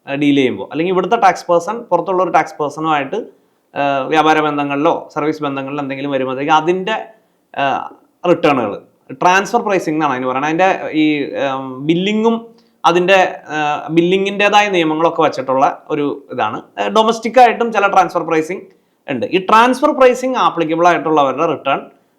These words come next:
ആണ് നവംബർ മുപ്പതാം തീയതി ഡ്യൂ ഡേറ്റ് വരുന്നത്. അതിൽ, ആ, വ്യക്തികളാണെന്നുണ്ടെങ്കിൽ ആ വ്യക്തികൾ, അല്ലെ ഫേം ആണെന്നുണ്ടെങ്കിൽ ആ ഫേമും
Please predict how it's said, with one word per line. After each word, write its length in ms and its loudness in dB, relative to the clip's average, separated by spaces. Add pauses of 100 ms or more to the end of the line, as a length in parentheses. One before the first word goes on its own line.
ആണ് 220 4 (340)
നവംബർ 420 4
മുപ്പതാം 400 -2
തീയതി 180 -4
ഡ്യൂ 140 0
ഡേറ്റ് 220 -4
വരുന്നത്. 300 -10 (460)
അതിൽ, 160 4 (360)
ആ, 60 0 (680)
വ്യക്തികളാണെന്നുണ്ടെങ്കിൽ 840 4
ആ 40 0
വ്യക്തികൾ, 380 -4 (200)
അല്ലെ 140 0
ഫേം 400 2
ആണെന്നുണ്ടെങ്കിൽ 420 -2
ആ 80 2
ഫേമും 520 -2